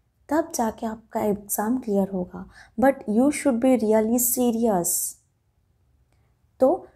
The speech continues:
लाइफ में स्ट्रगल्स आते हैं, लेकिन लाइफ के स्ट्रगल्स को, मतलब, we have to accept it।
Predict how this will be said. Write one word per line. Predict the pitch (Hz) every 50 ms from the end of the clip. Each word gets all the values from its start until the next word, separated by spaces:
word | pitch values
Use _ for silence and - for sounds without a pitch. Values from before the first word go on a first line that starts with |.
| _ _ _ _ _ _ _ _ _ _ _ _ _ _ 208
लाइफ | 208 214 220 262 277 - - -
में | 262 262 285 302
स्ट्रगल्स | 302 - - - 233 226 208 220 240 247 247 -
आते | - 214 202 196 202 - 196
हैं, | 202 202 202 220 226 208 185 - - - _ _ _ -
लेकिन | 190 214 202 208 226 214 214 214 202
लाइफ | 202 202 220 240 233 - - - _
के | - 226
स्ट्रगल्स | 226 - - - - 202 196 196 214 214 214 214 -
को, | - - 247 262 320 392 - - - _ _ _ _ _ _ _ _ _ _ _ _ _ _ _ _ _ _ _ _ _ _ _ - 202
मतलब, | 208 196 220 247 294 330 - - _ _ _ _ _ _ _ _ _ _ -
we | 202 214
have | 208 240 254
to | 240 359
accept | - - 214 208 208 - - - - 339 339 - - -
it। | - - -